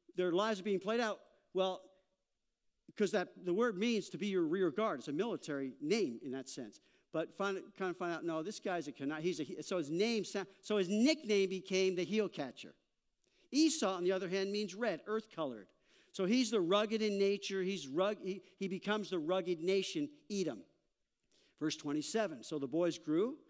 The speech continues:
Esau was a skillful hunter, a man of the field, but Jacob was a mild man dwelling in tents." So here you have these twin brothers who could not be more opposite.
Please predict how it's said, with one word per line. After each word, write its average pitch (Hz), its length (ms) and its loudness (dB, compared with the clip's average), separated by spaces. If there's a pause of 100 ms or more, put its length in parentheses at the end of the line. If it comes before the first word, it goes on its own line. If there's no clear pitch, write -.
(360)
Esau 190 340 2
was 175 180 0
a 160 60 -4
skillful 190 440 -2
hunter, 185 360 -4
a 156 60 -2
man 175 160 0
of 170 80 -2
the 165 40 -6
field, 185 340 -4
but 165 180 -2
Jacob 226 420 0
was 156 100 -4
a 147 80 0
mild 190 480 -2
man 160 320 -4 (300)
dwelling 175 380 2
in 165 80 -4
tents." 139 320 -8
So 139 100 -8
here 196 180 -4
you 220 140 -2
have 180 240 0 (320)
these 170 220 -2
twin 247 380 0
brothers 175 560 -2 (200)
who 180 120 -4
could 151 220 -6
not 185 300 0
be 214 240 -4 (180)
more 170 360 2 (260)
opposite. 131 540 -10